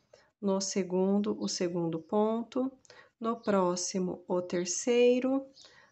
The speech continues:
no próximo o quarto, no próximo o quinto, no próximo o sexto, no próximo o sétimo ponto alto.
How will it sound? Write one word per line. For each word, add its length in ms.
no 160
próximo 760
o 140
quarto, 880
no 200
próximo 840
o 160
quinto, 880
no 160
próximo 880
o 180
sexto, 880
no 160
próximo 880
o 100
sétimo 920
ponto 440
alto. 440